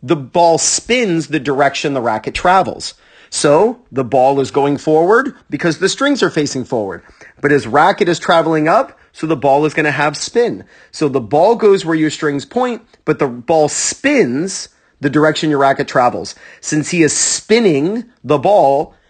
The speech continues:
he's gonna have an immense amount of control because the ball is gonna have high pressure on the top of it, and it's gonna pull the ball down into the court. I want you to notice how high he finishes. This is really cool. I absolutely love this.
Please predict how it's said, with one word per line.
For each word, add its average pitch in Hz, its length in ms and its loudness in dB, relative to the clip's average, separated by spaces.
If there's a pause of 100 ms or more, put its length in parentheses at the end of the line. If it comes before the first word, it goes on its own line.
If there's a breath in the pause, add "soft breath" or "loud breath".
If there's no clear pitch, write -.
he's 170 240 -4
gonna 165 160 0
have 139 240 2
an 156 160 -2
immense 165 520 -2
amount 143 240 -4
of 131 120 -8
control 180 480 0
because 156 500 -4 (160)
the 160 100 0
ball 147 280 2
is 135 80 -6
gonna 127 280 -6 (140)
have 127 200 0
high 147 200 0
pressure 147 460 -2
on 123 100 -2
the 123 60 -6
top 202 260 2
of 175 140 -4
it, 160 200 0 (160 loud breath)
and 143 120 -6
it's 139 100 -10
gonna 131 160 -4
pull 147 320 -4
the 135 80 -2
ball 120 240 0
down 113 400 -2 (260 loud breath)
into 135 240 -6
the 117 100 -6
court. 127 340 -2 (400 loud breath)
I - 20 -4
want 156 180 2
you 185 60 2
to 170 100 4
notice 165 200 2
how 147 160 2
high 156 260 0
he 151 100 -2
finishes. 139 640 -6
This 170 340 0
is 117 140 -8
really 120 300 -6
cool. 113 140 -8
I 135 180 0
absolutely 120 320 -4
love 117 160 -2
this. 101 280 -12